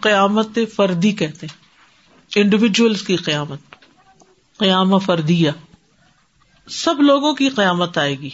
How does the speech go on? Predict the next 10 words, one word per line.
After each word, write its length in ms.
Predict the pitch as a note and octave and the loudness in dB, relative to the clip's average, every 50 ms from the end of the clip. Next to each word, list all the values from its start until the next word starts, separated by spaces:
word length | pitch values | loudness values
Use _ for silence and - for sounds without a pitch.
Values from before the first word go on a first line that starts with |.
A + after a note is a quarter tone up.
| - _ _ _ _ _ _ _ _ _ _ _ _ - - | -18 _ _ _ _ _ _ _ _ _ _ _ _ -12 -4
اور 200 | - G#3+ A3+ A3 | 0 0 0 0
وہ، 260 | G3+ A3 C4 C4+ B3 | 0 2 2 2 4
وہ 240 | B3 C#4 C#4+ C4+ B3 | 4 4 4 4 2
ہوگا 220 | A#3+ - B3+ B3+ | 2 2 0 0
جب 200 | A3+ A#3 A#3 A3 G3 - - _ | 2 0 0 -2 -2 -8 -12 _
پہلا 320 | - B3 D4 C#4 D4+ E4 D#4+ | -2 0 2 4 4 2 2
سور 260 | - - B3+ A3+ G#3+ | 2 2 0 0 0
پھونکا 360 | G3 - G#3 F#3 E3+ F#3+ F3+ | 0 0 0 0 2 0 0
جائے 260 | D#3+ D3+ D3+ C#3+ C#3+ C#3 - | 0 0 -2 -2 -2 -4 -8
گا، 100 | C#3+ | -12